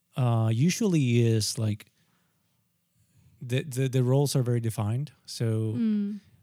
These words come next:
Speaker 1: from a male, you're expected to be kind of, like, more possessive
Speaker 2: Oh,
Speaker 1: and,
Speaker 2: I see.
Speaker 1: like,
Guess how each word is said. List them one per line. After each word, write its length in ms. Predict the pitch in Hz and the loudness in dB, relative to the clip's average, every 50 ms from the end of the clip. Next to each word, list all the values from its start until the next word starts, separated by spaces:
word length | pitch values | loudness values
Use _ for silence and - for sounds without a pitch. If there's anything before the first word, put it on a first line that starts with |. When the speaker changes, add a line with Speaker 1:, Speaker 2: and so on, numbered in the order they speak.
| _ _ | _ _
Speaker 1:
from 240 | - - 123 120 | -6 -4 -2 -2
a 40 | 120 | 0
male, 280 | 117 117 117 117 120 120 | 0 0 0 0 0 0
you're 160 | 117 113 113 | 0 0 -2
expected 520 | 110 104 - - - 117 107 - - 113 - | -2 -2 -4 -6 -6 -6 -6 -6 -8 -10 -8
to 160 | - 113 104 | -8 -6 -6
be 160 | 104 107 104 | -4 -6 -6
kind 280 | 101 - 110 107 104 107 | -6 -4 -4 -4 -2 -2
of, 120 | 104 98 101 | -4 -4 -4
like, 240 | 101 98 101 - - | -6 -6 -6 -8 -8
more 160 | 110 107 104 | -6 -6 -6
possessive 640 | - 117 - - 123 117 - 147 139 135 - - - _ _ _ _ _ _ _ _ _ _ _ _ | -6 -8 -6 -4 -4 -4 -2 -2 -4 -4 -6 -10 -18 _ _ _ _ _ _ _ _ _ _ _ _
Speaker 2:
Oh, 180 | 247 220 208 214 | -12 -10 -6 -4
Speaker 1:
and, 200 | 127 117 113 113 | -2 0 0 0
Speaker 2:
I 180 | 113 107 107 110 | 0 0 -2 -2
see. 360 | 104 107 107 110 110 220 190 - _ _ _ _ _ _ _ _ _ _ _ _ _ _ _ | -2 -4 -4 -4 -6 -6 -8 -12 _ _ _ _ _ _ _ _ _ _ _ _ _ _ _
Speaker 1:
like, 220 | 151 120 104 104 | -6 -6 -6 -6